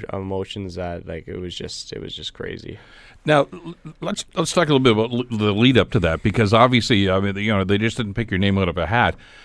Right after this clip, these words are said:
Speaker 2: Uh, you've been scouted, obviously, as a junior A player. This is one of the elite junior leagues, of course, in, in the world, uh, that, uh, has that reputation. So you've got scouts that are looking at you. Did, did you have conversations? Did you know who was kinda kicking the tires to see, "Hey, maybe this is the guy we want"?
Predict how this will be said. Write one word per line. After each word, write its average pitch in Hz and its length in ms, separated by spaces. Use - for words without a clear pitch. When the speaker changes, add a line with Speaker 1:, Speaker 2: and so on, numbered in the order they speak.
Speaker 2:
Uh, 92 240
you've 123 260
been 104 120
scouted, 113 480
obviously, 82 460
as 110 120
a 92 60
junior 95 360
A 90 80
player. 92 280
This 110 140
is 113 60
one 98 160
of 92 60
the 90 100
elite 95 240
junior 92 320
leagues, 90 240
of 87 80
course, 95 260
in, 87 140
in 90 140
the 87 80
world, 90 360
uh, 92 120
that, 95 320
uh, 101 320
has 101 300
that 95 160
reputation. 95 640
So 110 340
you've 113 180
got 107 180
scouts 143 360
that 117 100
are 98 80
looking 117 300
at 82 220
you. 101 60
Did, 104 320
did 107 220
you 98 140
have 160 220
conversations? 139 800
Did 95 180
you 101 60
know 127 180
who 131 100
was 117 140
kinda 123 240
kicking 127 280
the 113 60
tires 107 380
to 107 80
see, 117 180
"Hey, 117 140
maybe 113 240
this 110 160
is 113 100
the 104 60
guy 104 180
we 107 140
want"? 107 240